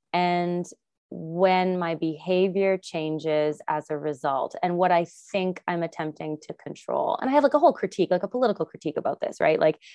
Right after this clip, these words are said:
this is how we are conditioned. We c-, we socialize, um, women especially, but, like, you know, people who become parents, but mothers in particular,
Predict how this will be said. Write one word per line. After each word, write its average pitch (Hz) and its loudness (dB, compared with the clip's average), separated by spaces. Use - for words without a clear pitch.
this 208 6
is 175 4
how 156 4
we 165 0
are 165 0
conditioned. 175 -4
We 196 0
c-, - -8
we 233 0
socialize, 156 0
um, 151 -2
women 160 -4
especially, - -4
but, - -12
like, - -8
you - -12
know, - -16
people 185 -4
who 151 -6
become 147 -10
parents, 139 -6
but - -10
mothers 151 -4
in 147 -8
particular, 151 -2